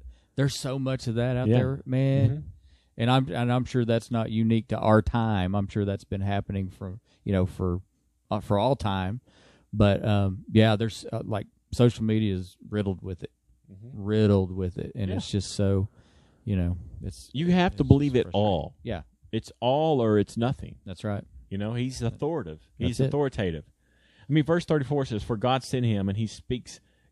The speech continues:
Speaker 2: God's word, since he gives the Spirit without measure." He's not saying, he's not speaking about God or f-, for God. He's speaking as
Speaker 1: As
Speaker 2: God.
Speaker 1: God.
Speaker 2: The
Speaker 1: Yes.
Speaker 2: words of God.
Speaker 1: Yeah. That's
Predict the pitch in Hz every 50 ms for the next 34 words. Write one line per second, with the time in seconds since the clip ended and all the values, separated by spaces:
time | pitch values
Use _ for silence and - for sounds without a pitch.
0 | _ - 113 113 113 101 95 98 117 127 117 98 85 85 85 - - 107 98 -
1 | - 110 104 110 95 92 92 - - 107 98 90 85 92 80 98 127 147 127 110
2 | 95 90 113 147 151 - 143 120 104 - - 127 120 117 110 104 92 - _ _
3 | _ _ _ _ _ _ _ _ - 143 147 147 170 147 131 - - - 139 123
4 | - 127 113 104 95 80 78 87 98 113 123 - - 95 95 90 87 87 87 90
5 | 95 - - _ _ _ 117 110 101 - - - - - - - 127 147 170 156
6 | 110 92 85 87 90 92 104 120 127 - - - 135 120 107 110 104 101 - -
7 | - 98 101 101 123 117 98 95 90 85 - 87 87 101 104 117 139 139 123 95
8 | 82 - 104 117 - _ - 123 131 110 95 95 117 127 123 120 110 101 117 113
9 | 101 104 117 135 131 90 73 - - - _ _ _ - 147 131 98 - _ -
10 | - - - - - - - _ _ _ _ _ - 113 110 110 -